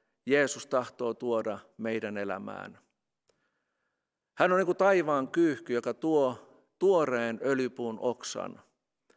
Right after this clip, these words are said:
muistuttaen meitä siitä, että meidän syntimme on anteeksi annettu. Kun tulemme hänen ristin luokse, meillä on mahdollisuus saada kokea syntien anteeksianto,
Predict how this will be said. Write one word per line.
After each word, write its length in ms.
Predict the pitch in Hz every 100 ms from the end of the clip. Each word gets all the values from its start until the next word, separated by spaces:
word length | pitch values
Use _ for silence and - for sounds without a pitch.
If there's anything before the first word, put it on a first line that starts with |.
| _
muistuttaen 640 | 147 190 190 196 190 160 151
meitä 300 | 160 156 135
siitä, 500 | 165 156 127 113 107
että 380 | - - 113 110 - _ _ _ _
meidän 240 | 139 143 147
syntimme 680 | - 214 139 113 110 107 107 -
on 160 | - 120
anteeksi 640 | 120 113 104 98 - 101 - _
annettu. 680 | 92 98 92 73 - - 76 _ _ _ _ _ _ _ _ _ _ _ _
Kun 100 | -
tulemme 320 | 160 196 185 175
hänen 240 | 180 170
ristin 640 | 185 190 - 147 135 120 -
luokse, 720 | 127 156 165 139 - - 107 - _ _ _ _
meillä 220 | 131 143
on 60 | 139
mahdollisuus 920 | 151 175 151 135 123 123 120 - -
saada 420 | - 190 202 175 143
kokea 640 | - 160 - 123 110 104 101 _ _ _ _
syntien 580 | - 165 175 156 156 147
anteeksianto, 1200 | 131 143 127 123 113 - 98 120 117 107 107 -